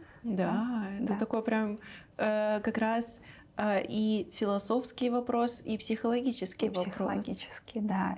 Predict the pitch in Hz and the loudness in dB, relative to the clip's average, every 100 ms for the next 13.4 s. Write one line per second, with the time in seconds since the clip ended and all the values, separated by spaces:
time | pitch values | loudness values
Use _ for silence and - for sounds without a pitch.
0 | - 190 196 190 - 196 196 190 196 185 | -2 2 4 4 4 4 4 2 0 2
1 | 208 - 196 - - - 185 180 - 185 | -2 -2 -4 -4 -10 -4 0 0 -2 -2
2 | 190 - - 185 170 202 - - - - | 0 2 2 0 -2 -4 -10 -14 -14 -14
3 | - - - 180 180 185 208 202 196 202 | -14 -14 -4 0 2 6 6 6 4 4
4 | 185 180 - 190 - 180 175 180 175 - | 2 2 -2 -4 -2 -2 -2 0 -2 -2
5 | 170 220 254 233 - 190 185 175 185 165 | -2 0 0 0 -4 0 2 2 0 -2
6 | - - - 190 185 170 165 165 180 185 | -6 -10 -4 -2 0 2 0 0 -2 -2
7 | - 170 - - - - - 202 - 180 | -2 -4 -4 -14 -12 -4 -2 -2 0 0
8 | 175 180 175 165 160 - 185 165 165 - | 2 4 4 2 0 0 0 0 0 -4
9 | - 175 - - - - - - 180 165 | -2 -4 -4 -12 -8 -6 -6 -2 -2 0
10 | 175 175 185 190 - - 233 226 185 175 | 0 2 0 -6 -14 -16 -4 -2 4 4
11 | 170 165 170 165 170 165 175 190 196 185 | 4 2 2 0 2 0 0 0 -2 -4
12 | - - 185 170 170 175 175 170 180 165 | -8 -4 0 0 0 -4 -4 -4 -4 -2
13 | 175 - 165 170 | -2 -2 -6 -6